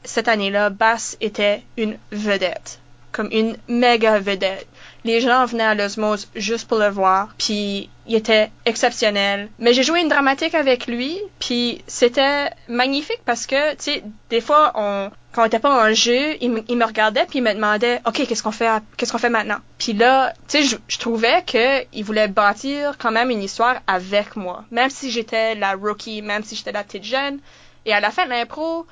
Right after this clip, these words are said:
quand tout le monde applaudissait, il m'a pris puis il m'a pointé en disant, euh, « C'était elle, c'était elle. » C'était pas moi.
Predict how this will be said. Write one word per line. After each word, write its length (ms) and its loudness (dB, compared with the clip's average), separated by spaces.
quand 140 -2
tout 100 -6
le 60 -2
monde 160 0
applaudissait, 720 -2
il 100 -2
m'a 120 2
pris 420 -2
puis 100 -6
il 40 -2
m'a 100 2
pointé 500 0
en 140 -2
disant, 460 -2
euh, « 280 0
C'était 360 0
elle, 280 0
c'était 320 0
elle. » 260 -2
C'était 200 -2
pas 140 0
moi. 260 -8